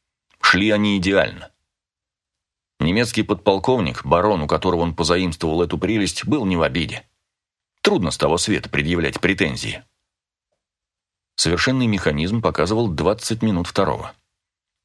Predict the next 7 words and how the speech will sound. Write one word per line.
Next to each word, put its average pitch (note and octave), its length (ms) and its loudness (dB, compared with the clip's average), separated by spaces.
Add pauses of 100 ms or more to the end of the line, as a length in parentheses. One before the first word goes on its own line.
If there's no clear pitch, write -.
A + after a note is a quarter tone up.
(140)
В - 160 -16
принципе, F#2 420 0
пока F#2+ 240 -2
не E2 140 -2
критично. - 680 -2 (1500)
«Это F2 220 2
плохо», G#2 420 2